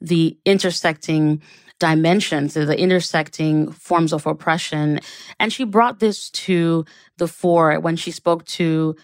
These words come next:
uh, white liberal feminists in particular. She would say, "We can talk about sexism. We can talk about patriarchy.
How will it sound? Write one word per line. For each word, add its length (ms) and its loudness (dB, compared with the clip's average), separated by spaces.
uh, 180 -6
white 320 0
liberal 300 2
feminists 560 -2
in 160 -6
particular. 720 -4
She 240 -4
would 160 -2
say, 400 2
"We 140 2
can 140 2
talk 240 0
about 300 -2
sexism. 440 -2
We 80 0
can 140 0
talk 200 0
about 360 -2
patriarchy. 840 -2